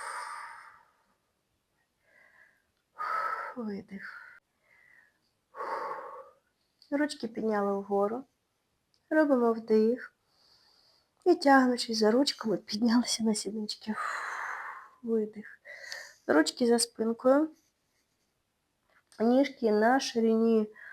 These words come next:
плеч. Робимо вдих і стаємо в перевернутий стіл.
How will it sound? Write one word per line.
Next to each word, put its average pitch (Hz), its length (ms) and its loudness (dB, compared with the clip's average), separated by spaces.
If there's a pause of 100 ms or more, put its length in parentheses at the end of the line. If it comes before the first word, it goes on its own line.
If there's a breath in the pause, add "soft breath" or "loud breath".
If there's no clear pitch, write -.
(460 loud breath)
плеч. 233 480 8 (1600 soft breath)
Робимо 254 420 10
вдих 226 520 4 (100)
і 330 220 4
стаємо 254 760 2
в 220 220 0
перевернутий 208 800 0
стіл. 202 380 -12